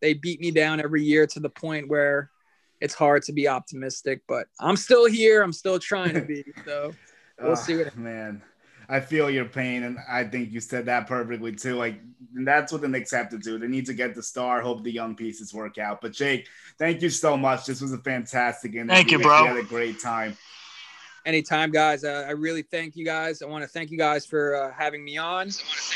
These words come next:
Speaker 1: As I said before, you guys do a great job with your podcast and all your social media stuff on Twitter. And, uh, I
Speaker 3: Thank
Speaker 1: hope
Speaker 3: you.
Speaker 1: you're very
Speaker 2: Thank
Speaker 1: happy.
Speaker 2: you so much.
Speaker 1: Merry Christmas, okay, guys?
Speaker 2: Have a good holiday as well. Merry
Speaker 3: Yep, you too.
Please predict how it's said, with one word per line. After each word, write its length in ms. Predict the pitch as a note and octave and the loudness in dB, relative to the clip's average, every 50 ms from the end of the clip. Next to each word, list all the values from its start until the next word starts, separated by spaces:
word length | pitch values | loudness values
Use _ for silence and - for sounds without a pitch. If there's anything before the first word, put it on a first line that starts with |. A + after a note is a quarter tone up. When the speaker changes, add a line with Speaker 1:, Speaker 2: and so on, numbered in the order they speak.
| - - - - - - | -6 -6 -10 -14 -6 -2
Speaker 1:
As 100 | D#3 D#3+ - E3+ | -2 0 0 -2
I 40 | - _ _ - | -8 _ _ -2
said 140 | E3+ D#3+ D#3+ | -2 0 0
before, 400 | D3+ C3 - - E3+ E3+ F3 E3 | -4 -8 -4 0 4 4 4 4
you 100 | D#3+ D#3 | 4 2
guys 240 | D#3 D3+ D3+ C3+ C3 | 4 4 2 2 2
do 120 | D#3 D3+ | 0 0
a 40 | C#3+ | 0
great 260 | C#3+ D3+ D#3 D3+ - | 2 4 4 4 4
job 320 | - D#3 D3 D3+ D3+ D3+ | 2 0 2 2 2 0
with 140 | D3 C#3+ C3+ | 0 -2 -2
your 80 | E3 - | -2 -4
podcast 680 | _ - D3+ D#3 D#3 D#3 - E3+ D#3+ D#3+ D#3 - - | _ 0 0 0 0 0 0 -2 0 0 -2 -2 -6
and 60 | D#3 D3+ | -10 -8
all 160 | D3 D3 D3+ | -6 -6 -6
your 220 | C#3+ C#3+ C#3+ C#3+ | -4 -2 -2 -2
social 360 | - - D#3+ D#3 D3 - D#3 | -2 0 -2 -2 -2 -4 -8
media 300 | D3+ D#3 D3 D3+ D#3 D3+ | -6 -4 0 2 2 2
stuff 320 | C#3+ - - D#3+ D#3 D3+ - | 2 0 0 -2 -2 -2 -2
on 140 | C#3+ C#3 C3+ | -8 -8 -8
Twitter. 460 | - - E3+ E3+ F3 F3 F3 F3 _ _ _ _ _ _ _ _ - | -4 0 2 2 4 2 2 -2 _ _ _ _ _ _ _ _ -6
And, 240 | - D3 D3 C#3+ C#3+ | -2 -2 0 2 4
uh, 40 | C#3+ | 6
I 20 | |
Speaker 3:
Thank 140 | C#3+ C#3 B2+ | 6 6 6
Speaker 1:
hope 80 | D#3 E3 | 4 4
Speaker 3:
you. 40 | C3 A#2+ | 2 2
Speaker 1:
you're 80 | - - - - _ _ - - - - - | -2 -6 -20 -20 _ _ -20 -20 -20 -10 -4
very 140 | E3 E3 E3 | 0 2 2
Speaker 2:
Thank 80 | D#3 D3 | 4 4
Speaker 1:
happy. 240 | E3 D#3+ D#3+ C3+ C3 | 2 2 2 0 -2
Speaker 2:
you 60 | A#2 | -4
so 180 | - B2+ B2 A#2 | -4 -6 -6 -6
much. 480 | A2 A2+ A2+ G#2+ G2+ - - - - _ - | -4 -6 -6 -6 -8 -10 -14 -14 -18 _ -12
Speaker 1:
Merry 100 | D3+ - _ _ - | -12 -12 _ _ -6
Christmas, 220 | E3 E3 _ _ _ _ _ - | -6 -6 _ _ _ _ _ -20
okay, 240 | B2+ - D3+ D3+ D#3 | -14 -8 -6 -6 -4
guys? 400 | E3 E3+ F3 F3 F3 - - - _ _ _ _ _ _ _ _ - | -2 -2 -2 -2 -4 -8 -14 -20 _ _ _ _ _ _ _ _ 0
Speaker 2:
Have 220 | B2 C3 C#3+ D3+ | 2 2 4 4
a 60 | D#3 | 2
good 220 | C#3+ C3 D#3+ D3+ C#3+ | 0 2 2 4 6
holiday 400 | D3 D3 C#3+ D3 C#3+ C#3 C#3 C3+ | 8 8 8 6 6 4 2 2
as 160 | B2+ A#2 A#2+ | 0 0 2
well. 200 | C#3 C3+ B2 A#2 | 4 4 4 4
Merry 260 | A#2+ B2+ F#3+ G#3+ - | 4 4 4 4 4
Speaker 3:
Yep, 80 | F3+ E3 | 2 6
you 120 | F3 F3+ | 6 6
too. 200 | D3 - F#3+ F3+ | 6 6 4 4